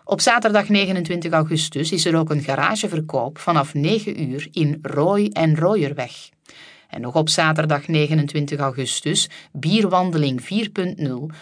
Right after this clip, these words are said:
vanaf twaalf uur, met start en aankomst in Klein Bievelen, Klein Bievelenweg één in Merum. De website is beer and more punt B E, B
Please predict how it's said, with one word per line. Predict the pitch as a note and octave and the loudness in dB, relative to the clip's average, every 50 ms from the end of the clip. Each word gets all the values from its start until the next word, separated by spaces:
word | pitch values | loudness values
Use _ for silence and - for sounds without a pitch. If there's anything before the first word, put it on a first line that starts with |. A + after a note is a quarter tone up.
| - _ | -20 _
vanaf | _ - B2+ A#2 A2 A2 - | _ -6 -4 -4 -6 -10 -12
twaalf | - - D3 D3+ E3 E3+ E3 D#3+ D#3 D#3 - | -8 -2 2 2 4 4 4 2 2 0 -4
uur, | D#3 D3+ C3 C#3 F#3+ - - - - - - | -4 -4 -2 -4 -4 -6 -8 -16 -20 -10 -4
met | - D3+ C#3 D3+ | -2 -2 -2 -2
start | - - - A3+ A3+ A3 | -4 0 0 0 0 0
en | - G#3 G3 - | 0 -2 0 2
aankomst | - F#3 F3+ F3+ F3 - E3 E3 D#3+ D#3 - | 0 0 0 0 -2 -2 -2 0 0 -2 0
in | D#3 D#3 D#3 | 2 2 2
Klein | D#3 E3 D#3 D3 D3 C#3+ C3+ | 2 2 0 0 0 -2 -2
Bievelen, | D#3+ G#3+ G#3+ - C#3+ B2+ A#2+ A#2 A#2 - - - - - _ | -2 -2 -2 0 -2 -2 -2 -6 -10 -12 -14 -20 -20 -20 _
Klein | - - F3+ E3 E3 D#3 | 0 2 4 4 6 4
Bievelenweg | D#3 G#3+ - - G#3+ G3+ F#3 E3+ D#3 C#3 C3+ - - - | 2 2 0 0 0 0 2 0 -2 -2 -2 -6 -12 -8
één | - F#3+ G#3+ A#3+ A#3+ A#3+ A#3 | -2 -2 0 0 0 -4 -4
in | - - F3+ E3+ D#3+ | -6 -4 -2 0 0
Merum. | C#3+ C3 C3+ B2+ B2 B2+ A#2+ A#2 - - - _ _ _ _ _ _ _ _ - | 0 0 -2 -4 -6 -8 -10 -10 -12 -14 -16 _ _ _ _ _ _ _ _ -2
De | E3+ F#3 F#3+ | 2 4 6
website | G#3 A3 A3 - - G#3+ F#3+ F#3 F#3 F3+ - | 6 6 6 6 4 4 4 4 2 0 2
is | - E3 D#3 D#3 D#3 C3+ | 2 2 2 2 0 -4
beer | B2+ - F#3 G#3+ A#3 A#3 A3 - | -2 2 4 4 6 6 4 4
and | - D#3 D3 D3 C#3 | 2 0 2 2 2
more | C#3 C#3 E3 G3+ A3 A3 G#3 | 2 2 2 2 2 2 -2
punt | G#3 - F#3 F3 E3+ D#3+ | -4 -4 -4 -2 -2 -2
B | D#3 | 0
E, | D#3+ D3+ D3+ - - B2 B2 A#2 G#2+ G#2 - _ - | 2 2 2 2 0 -4 -4 -6 -8 -10 -12 _ -12
B | - C3 | -4 0